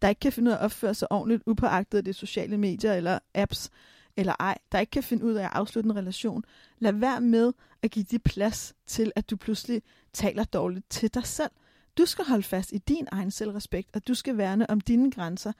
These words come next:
uanset om andre gør det. Og lidt i forlængelse med det, der får jeg også lyst til at give et meget konkret råd. Du kan jo også være den, der siger farvel. Hvis du oplever at blive lagt på is af en, eller en ikke svarer,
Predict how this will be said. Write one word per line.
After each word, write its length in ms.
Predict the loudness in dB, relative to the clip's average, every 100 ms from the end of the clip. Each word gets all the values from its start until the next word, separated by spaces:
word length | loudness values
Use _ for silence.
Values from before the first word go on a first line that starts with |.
| -14 _ _ _ _
uanset 580 | 8 8 6 2 -4 -6 -2
om 260 | 0 2 2
andre 340 | 0 0 -6 -6
gør 160 | -10
det. 140 | -10 -14 _ _ _ -20 -8 4
Og 140 | 6
lidt 180 | 6 4
i 80 | 2
forlængelse 560 | 2 2 2 0 -2
med 100 | -2
det, 180 | 0 -2
der 60 | -2
får 140 | -2
jeg 60 | -4
også 120 | -4
lyst 120 | -6 -4
til 60 |
at 80 | -2
give 100 | -2
et 80 | -2
meget 220 | -4 -4
konkret 440 | -6 -6 -6 -4
råd. 140 | -2 -2 _ _ _ _ _ _ _ _ -4
Du 100 | -4
kan 220 | -2 -2 0
jo 100 | -2
også 240 | -2 -2 -2
være 120 | -2 -4
den, 120 | -6 -10
der 100 | -12
siger 220 | -12 -12
farvel. 380 | -14 -16 -16 -18 _ _ _ _ _ _ -2
Hvis 120 | 0
du 160 | 2 2
oplever 380 | 2 0 -2
at 140 | -2 -2
blive 140 | -2
lagt 260 | -2 -4 -6
på 80 | -4
is 280 | -4 -4
af 60 | -4
en, 180 | -4 -6
eller 160 | -6 -4
en 220 | -4 -6
ikke 140 | -8
svarer, 380 | -6 -4 -4